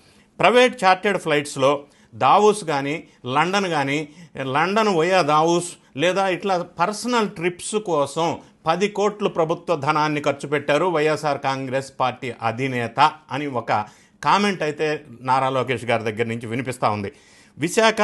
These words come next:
అమరావతి, హైదరాబాద్ చార్టెడ్ ఫ్లైట్స్‌లో తిరుగుతూ ఒక్కొక్క ట్రిప్‌కి ఇరవై నుంచి యాభై లక్షలు ఖర్చు పెట్టినట్టుగా వెలుగులోకి వస్తూ ఉంది. మరి అదేవిధంగా అప్పట్లో జగన్ రెడ్డి గారు సిద్ధం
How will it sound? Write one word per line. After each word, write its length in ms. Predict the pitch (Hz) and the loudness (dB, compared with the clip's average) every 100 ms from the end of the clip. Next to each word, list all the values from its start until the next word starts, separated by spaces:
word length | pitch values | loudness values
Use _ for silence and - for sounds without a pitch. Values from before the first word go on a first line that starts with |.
| 220 208 | 4 4
అమరావతి, 600 | 139 165 190 180 165 185 | 2 6 8 8 4 0
హైదరాబాద్ 720 | 127 147 160 170 156 160 156 | 0 0 2 2 2 0 0
చార్టెడ్ 340 | 143 165 208 175 | 0 0 0 -2
ఫ్లైట్స్‌లో 540 | 170 156 147 - 143 | 0 0 -2 -4 -4
తిరుగుతూ 580 | 135 147 156 151 156 160 - - _ | -4 -4 -6 -2 0 -2 -4 -20 _
ఒక్కొక్క 380 | 135 160 226 226 | -6 0 0 0
ట్రిప్‌కి 800 | - 190 208 - 240 220 151 - - - | -4 -4 -4 -4 -6 -2 -2 -4 -18 -6
ఇరవై 420 | 123 196 220 220 | 0 2 4 2
నుంచి 340 | 202 202 220 | 2 -2 -2
యాభై 380 | 151 139 165 175 | 0 4 4 2
లక్షలు 320 | 170 160 208 | -2 -4 -4
ఖర్చు 280 | 185 160 160 | -4 -4 -4
పెట్టినట్టుగా 720 | 160 156 - 147 147 143 156 | -6 -6 -4 -4 -4 -4 0
వెలుగులోకి 440 | 202 165 151 147 131 | 2 2 0 2 0
వస్తూ 220 | 120 131 | 0 0
ఉంది. 260 | 110 107 101 - - 151 | 0 -2 -8 -14 -12 -4
మరి 140 | 165 | 0
అదేవిధంగా 600 | 170 190 196 180 180 185 | 2 2 0 -4 -2 0
అప్పట్లో 480 | 175 139 190 175 185 | 0 0 -4 -2 -2
జగన్ 320 | 143 151 175 | 0 -2 -2
రెడ్డి 180 | 170 156 | -4 -2
గారు 280 | 156 151 156 | -2 -2 -2
సిద్ధం 720 | 156 - 226 180 170 262 | 2 2 2 2 6 6